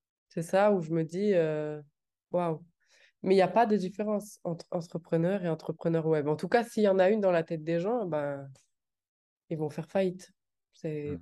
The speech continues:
Speaker 1: obligatoire aujourd'hui. Mais je, enfin, je sais même pas pourquoi on le répète encore, mais
Speaker 2: Je, je note le point. Mais c'est vrai, t'as, t'as, t'as raison, t'as raison. Au final, t'es entrepreneur, point, et t'as une visibilité sur les webs ou, euh, une visibilité, euh, en physique, mais les deux sont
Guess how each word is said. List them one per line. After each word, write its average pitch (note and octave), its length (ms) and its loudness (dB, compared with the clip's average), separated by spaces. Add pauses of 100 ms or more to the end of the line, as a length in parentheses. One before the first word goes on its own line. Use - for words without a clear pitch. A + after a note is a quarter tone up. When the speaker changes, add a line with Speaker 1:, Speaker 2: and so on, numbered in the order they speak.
(120)
Speaker 1:
obligatoire F3 460 0
aujourd'hui. D3 420 -8 (200)
Mais E3 140 2
je, - 120 -12 (220)
enfin, C#3+ 180 -10
je C3+ 80 -12
sais - 160 -6
même E3 160 2
pas F#3 100 2
pourquoi F3+ 220 0
on - 20 4
le D3+ 80 0
répète D3+ 320 -6
encore, F#3 320 -8
mais C#3 140 -10 (1900)
Speaker 2:
Je, F#2 260 0
je F#2 100 -2
note F#2 260 -2
le G2 80 -2
point. F#2 340 -8
Mais G2 200 0
c'est F2+ 100 -8
vrai, G2+ 160 2
t'as, F#2 260 -2
t'as, F2+ 260 -4
t'as - 140 -6
raison, F2+ 260 -4 (180)
t'as F#2+ 100 -4
raison. F2+ 260 -8 (120)
Au F#2+ 60 -4
final, G2+ 280 0
t'es - 80 -4
entrepreneur, G2+ 600 -2
point, G2+ 380 -2
et E2+ 140 -6
t'as F2+ 180 -2
une F2 320 -2 (100)
visibilité G2 460 0
sur G2 140 -8
les F#2 60 -2
webs G2+ 400 -2
ou, G#2+ 240 4
euh, G2+ 100 0
une F#2+ 120 -8
visibilité, F#2+ 440 -6
euh, F#2 280 0
en F#2 140 -4
physique, B2 360 -4
mais F2 200 0
les F2+ 100 0
deux F#2+ 160 0
sont F#2+ 220 -6